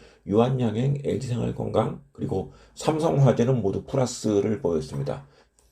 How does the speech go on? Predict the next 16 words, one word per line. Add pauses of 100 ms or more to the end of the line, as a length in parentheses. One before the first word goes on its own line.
(380)
대한제당의
경우에
액면
분할
이슈가
호재로
작용하면서 (440)
삼월
달
상승률이
무려 (320)
삼십칠
점
일사
프로를
기록했습니다.